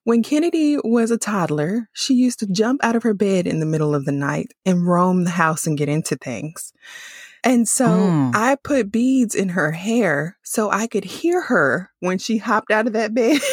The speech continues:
Speaker 1: <laughs> and started roaming my house. <laughs>
Speaker 2: Mm.
Speaker 1: And so it was kinda like an alarm for me to wake up and, <laughs> and find the child.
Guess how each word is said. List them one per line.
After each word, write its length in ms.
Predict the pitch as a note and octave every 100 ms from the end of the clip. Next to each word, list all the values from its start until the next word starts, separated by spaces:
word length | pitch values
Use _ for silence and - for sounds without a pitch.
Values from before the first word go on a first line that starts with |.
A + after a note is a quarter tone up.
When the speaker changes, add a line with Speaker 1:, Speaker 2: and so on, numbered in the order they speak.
| A#4+ -
Speaker 1:
<laughs> 1300 | - - F4+ - E4 - - G4 G3+ F3 D5+ - -
and 140 | F4+ -
started 460 | - - D4 C#4+
roaming 400 | A3+ B3+ D#4+ D4
my 220 | C#4+ - -
house. 460 | - F#5 - E3+ A#5
<laughs> 60 | - - - - - F3 - D3 - E3 - - B2+ - B2+ _ E3+ - - C3+ - - _ - - - C#5+ C5+ - D4+
Speaker 2:
Mm. 840 | D#4+ E4+ F4 E4+ D#4+ D4 C#4 B3+
Speaker 1:
And 200 | C#5 F#3
so 100 | -
it 180 | C5 C5
was 140 | C#5
kinda 240 | - C5+ C5 A4+
like 160 | G#4 -
an 200 | F#4+ F#4
alarm 640 | E4+ E4+ E4+ F4+ F#4 F#4
for 180 | G4 E4+
me 320 | C#4 C4+ B3 B3
to 380 | B3+ C4 B3+ G3+ _ -
wake 380 | F#3+ A3 G#4
up 200 | G4+ E4+ - _ _ -
and, 1080 | C#4 B3+ A3+ D#4 G4+ - E4 - E4 C4+
<laughs> 40 | -
and 280 | G3+ B3 -
find 400 | B3+ B3+ B3 A3
the 40 |
child. 460 | - A3 F#3 C#4+